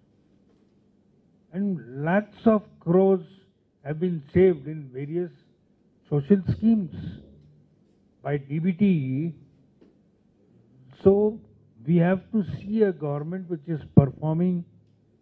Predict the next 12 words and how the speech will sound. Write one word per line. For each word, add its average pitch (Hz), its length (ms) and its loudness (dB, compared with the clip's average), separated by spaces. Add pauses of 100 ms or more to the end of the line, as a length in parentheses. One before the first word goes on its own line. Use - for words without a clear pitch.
(100)
which - 180 -4
is 170 140 2
a 165 60 2
corruption 160 720 -10
free. 160 220 -10 (500)
This 160 80 -2
is 180 60 4
the 165 180 0
first 180 400 2
time 214 300 4
in 190 120 6
India 165 580 0